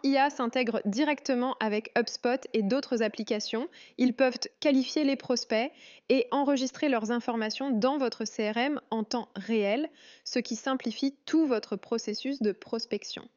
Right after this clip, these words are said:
Pensez-vous que cette automatisation pourrait être bénéfique pour alléger votre charge de travail ?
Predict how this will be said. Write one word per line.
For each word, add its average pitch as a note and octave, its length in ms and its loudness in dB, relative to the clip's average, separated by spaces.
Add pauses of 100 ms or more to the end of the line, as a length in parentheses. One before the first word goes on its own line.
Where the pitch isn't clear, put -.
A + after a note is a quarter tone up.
(480)
Pensez-vous A#3+ 480 2
que B3+ 160 -2
cette G#3+ 340 -6
automatisation A#3 920 -2
pourrait A3+ 320 -2
être A3 240 -4
bénéfique A3+ 680 -2 (300)
pour A3+ 240 -2
alléger A#3+ 420 2
votre A#3 240 -4
charge A#3+ 300 -4
de G#3+ 100 0
travail ? A3 460 -6